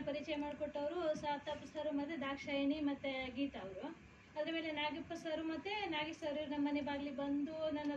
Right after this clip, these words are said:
ತುಂಬಾ ಫೋರ್ಸ್ ಮಾಡಿದರು, "ಅದನ್ನ ಸೇರು, ನೀನು ಸೇರು, ಕಂಪನಿಗೆ ಸೇರು" ಅಂತ ಹೇಳಿ. ಆಮೇಲೆ ಅದನ್ನ ನಾನು ಜಾಸ್ತಿ ಏನ್ ಕೆಲ್ಸ ಏನ್ ಮಾಡ್ಲಿಲ್ಲ,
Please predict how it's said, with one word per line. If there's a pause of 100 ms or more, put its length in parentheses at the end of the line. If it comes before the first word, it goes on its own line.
ತುಂಬಾ
ಫೋರ್ಸ್
ಮಾಡಿದರು,
"ಅದನ್ನ
ಸೇರು,
ನೀನು
ಸೇರು,
ಕಂಪನಿಗೆ
ಸೇರು"
ಅಂತ
ಹೇಳಿ. (800)
ಆಮೇಲೆ (720)
ಅದನ್ನ
ನಾನು (440)
ಜಾಸ್ತಿ
ಏನ್
ಕೆಲ್ಸ
ಏನ್
ಮಾಡ್ಲಿಲ್ಲ,